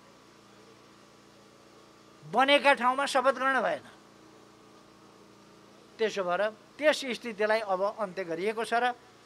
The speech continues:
हामी सकेसम्म साथीहरूलाई, हरेकलाई,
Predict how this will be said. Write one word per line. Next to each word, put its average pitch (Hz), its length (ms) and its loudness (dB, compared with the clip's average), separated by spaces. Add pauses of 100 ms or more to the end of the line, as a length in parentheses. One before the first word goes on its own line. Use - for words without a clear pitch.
(280)
हामी 247 320 2 (1600)
सकेसम्म 285 680 0
साथीहरूलाई, 226 640 2 (880)
हरेकलाई, 226 580 4